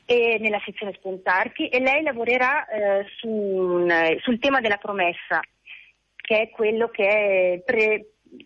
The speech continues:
precede il matrimonio, e lei sta raccogliendo le promesse ricevute e le promesse fatte, poi le trascriverà su delle fettuccine di tessuto che verranno intessute,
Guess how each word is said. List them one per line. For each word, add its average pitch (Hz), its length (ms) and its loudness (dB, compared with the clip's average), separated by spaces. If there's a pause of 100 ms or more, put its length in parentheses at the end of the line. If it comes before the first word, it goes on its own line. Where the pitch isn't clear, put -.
(320)
precede 240 460 0
il 208 80 -4
matrimonio, 226 800 2 (880)
e 269 120 0
lei 269 300 0
sta 240 120 -2
raccogliendo 226 800 0
le 220 160 0
promesse 240 500 -2
ricevute 254 540 -2
e - 20 0
le 214 100 2
promesse 202 520 -2
fatte, 262 640 -2 (180)
poi 269 140 0
le 226 100 0
trascriverà 214 800 -2 (240)
su 233 140 -4
delle 190 240 0
fettuccine 208 600 -4
di 185 120 2
tessuto 262 500 -2
che 254 140 0
verranno 208 420 0
intessute, 233 880 -2